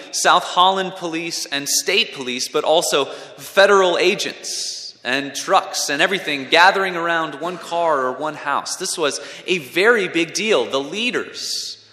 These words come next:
the powerful, those who know the law and know God best have come all the way from Jerusalem. In other words, the leaders in Israel have said, "Enough with this Jesus. We are going to send out the A-team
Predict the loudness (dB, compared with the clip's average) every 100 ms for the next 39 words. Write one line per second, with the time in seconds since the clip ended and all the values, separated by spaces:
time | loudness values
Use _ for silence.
0 | _ -4 0 4 6 8 6 2 -6 -10
1 | -14 -20 -20 -20 _ _ _ 2 4 4
2 | 0 0 4 4 4 2 4 6 8 6
3 | 2 0 -2 0 2 2 0 -2 -2 -2
4 | -4 -4 0 -2 -2 -12 0 4 6 6
5 | 2 0 0 -4 -4 -4 -4 -8 -18 -12
6 | -8 -4 -2 -2 -4 -6 -12 -20 _ _
7 | _ _ _ _ _ _ _ -4 -2 0
8 | 2 2 2 0 -4 -4 -6 -10 -10 -4
9 | -2 0 0 -2 -4 -4 -4 -2 -2 -2
10 | -2 -2 2 2 0 -6 -16 -8 0 2
11 | 4 2 0 -4 -4 -6 -6 -6 -8 -10
12 | -14 -12 -10 -10 -12 -18 _ _ _ _
13 | _ _ -2 0 0 -2 -2 -2 0 0
14 | 4 6 6 2 2 2 2 -2 -6 -10